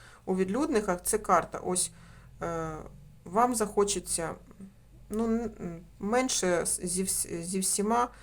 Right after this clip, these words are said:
спілкуватися. Вам захочеться просто ось прийти і, е, в тиші, в спокої поміркувати, подумати, можливо, почитати, подивитися якийсь спокійний фільм, і, можливо, вам прийде оця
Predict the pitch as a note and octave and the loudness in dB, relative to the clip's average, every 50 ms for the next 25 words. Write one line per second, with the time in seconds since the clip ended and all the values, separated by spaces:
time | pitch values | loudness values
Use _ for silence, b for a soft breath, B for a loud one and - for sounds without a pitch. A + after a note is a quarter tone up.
0 | B B B B - - - G#3+ G#3+ G#3 G#3 - F3 D#3 D3+ C#3+ C#3+ - D3 - | B B B B -10 -2 2 2 2 2 2 -2 -2 -2 -2 -4 -4 -4 -4 -4
1 | - - D#3+ E3+ G#3 A#3 B3 B3 A3+ G#3+ - G#3+ G#3+ G#3+ - - - - F#3 - | -2 -2 -2 0 0 0 0 0 -2 0 0 0 0 0 -2 -4 -4 -4 -2 0
2 | - G#3 G3 F#3 - - - D#3 D#3 E3 - - - F#3+ G3 F#3+ - B3+ C4 D4 | 2 2 4 2 0 -4 -4 -6 -4 -4 -4 -4 -2 -2 -2 -2 -2 -4 -4 -4
3 | D#4 B B B B B B B - F#3 F#3+ F#3 F#3 F3 - E3+ E3+ D#3+ E3 - | -6 B B B B B B B -2 2 4 4 4 2 0 -2 -4 -4 -6 -8
4 | - - A3 A3+ B3 B3 - - - G3+ G3 - - - - G3+ A3 A3+ A3 - | -8 -4 -2 -2 0 0 0 0 0 0 0 0 -2 0 4 4 4 4 4 2
5 | G#3 G3 F3+ F3+ - - B3 B3 B3 A#3+ A#3+ A#3+ - - G3 D#3+ E3 D#3+ D#3+ D#3+ | 2 2 2 0 0 0 0 2 2 0 -2 -4 -2 -2 -2 2 2 0 0 0
6 | - D3 - - F#3+ G3 F#3+ F3+ F3+ F3+ E3+ D3+ - - E3 F#3 G#3 A3+ A3+ C#4+ | -6 -10 -8 -4 -4 -2 0 0 0 0 0 -2 -6 -6 -4 -4 -2 -2 -2 -2
7 | C#4+ C4+ B3 A#3+ - A3 A3 - - G#3 G3 - - F3 E3+ E3 - - D#3+ D#3 | -2 -2 -2 -2 -2 -2 -2 -2 -4 -4 -4 0 2 2 2 2 0 -4 -8 -10
8 | D3+ - - - - - B B B B B B B B B B B - - D#3+ | -10 -12 -16 -20 -20 -20 B B B B B B B B B B B -4 -4 0
9 | G3 F#3 F#3+ A3+ A3 A3 G#3+ G#3+ - G3+ F#3 F3+ F#3 - G3 G3+ G#3 - - - | 0 2 2 2 2 2 0 2 2 2 2 0 0 -2 -2 0 2 2 0 0
10 | - E3 D#3+ - F#3+ G3 G3 F#3+ F#3 F#3+ - - F#3+ G#3 A3+ B3+ C4 C4+ B3+ - | -2 -12 -6 0 2 4 4 4 2 0 -4 -4 -4 -2 0 -2 -2 -4 -6 -4
11 | - F#3+ F#3 F3+ F3 - - F3 E3+ F3 F3+ G3 G3+ G#3 F#3 F3 E3 D#3+ F#3 G#3 | 0 0 2 2 0 0 -2 -2 -2 -2 0 2 2 2 2 0 -2 0 0 2
12 | A3+ A#3+ A#3 A3 - - F3 F3 E3 E3 F#3+ F#3+ F3+ F3 - E3 E3 - - - | 2 2 0 -4 -4 -4 -6 -4 -2 0 2 2 2 0 -2 -8 -6 -4 0 2
13 | F3+ E3+ E3 E3 | 2 2 0 -2